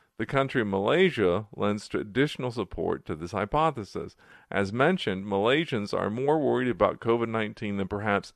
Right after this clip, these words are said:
anywhere, anyone else in the world. Remember, ninety percent of the people are afraid they're gonna catch it.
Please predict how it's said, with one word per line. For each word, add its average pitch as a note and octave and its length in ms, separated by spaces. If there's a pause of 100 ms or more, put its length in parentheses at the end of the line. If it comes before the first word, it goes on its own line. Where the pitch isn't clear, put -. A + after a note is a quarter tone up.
anywhere, B2+ 640 (200)
anyone B2 400
else A#2 240
in G#2+ 100
the A2 60
world. G2 240
Remember, G2+ 320
ninety B2+ 340
percent C3 380
of B2+ 80
the C3 60
people A#2 440 (420)
are F2 120
afraid A#2 400
they're A2+ 100
gonna G#2 400 (240)
catch B2 260
it. F#2+ 140